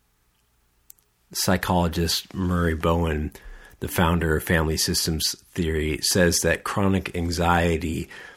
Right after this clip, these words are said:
like we are experiencing now, is akin to a room full of gas fumes. In that environment, it is common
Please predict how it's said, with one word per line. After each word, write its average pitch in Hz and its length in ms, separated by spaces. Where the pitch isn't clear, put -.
like 85 220
we 87 220
are 82 100
experiencing 87 840
now, 85 600
is 98 200
akin 120 400
to 98 220
a 87 80
room 107 640
full 101 600
of 87 300
gas 90 540
fumes. - 920
In 101 180
that 104 380
environment, 90 960
it 107 80
is 98 160
common 113 720